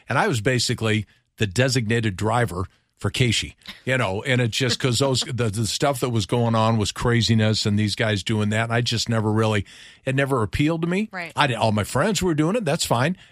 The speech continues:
Speaker 1: In fact, I, first time I saw, first time I saw cocaine was Mick, <laughs> Mick Fleetwood from Fleetwood Mac and
Speaker 2: Oh my
Speaker 1: Bob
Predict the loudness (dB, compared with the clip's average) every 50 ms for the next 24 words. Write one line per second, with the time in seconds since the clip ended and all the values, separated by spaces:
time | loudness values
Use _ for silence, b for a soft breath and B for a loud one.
0 | B B -4 -2 0 0 0 0 0 0 0 -2 -4 -2 -2 -2 0 2 0 0
1 | 2 2 0 0 2 2 2 4 4 2 0 -2 b b b b b b b b
2 | -6 -2 -2 0 0 0 0 0 2 2 0 0 0 0 0 -2 -2 -4 -2 -2
3 | -2 0 0 0 0 0 0 0 0 0 -2 -2 B B B B B B -6 -4
4 | 0 0 0 0 -2 -4 _ -4 -2 -2 0 -2 -2 0 0 0 0 0 -4 -6
5 | -6 -6 -8 -12 b b b b -4 -4 -4 -2 0 -2 0 0 0 2 2 2
6 | 0 0 0 -2 -2 0 0 0 0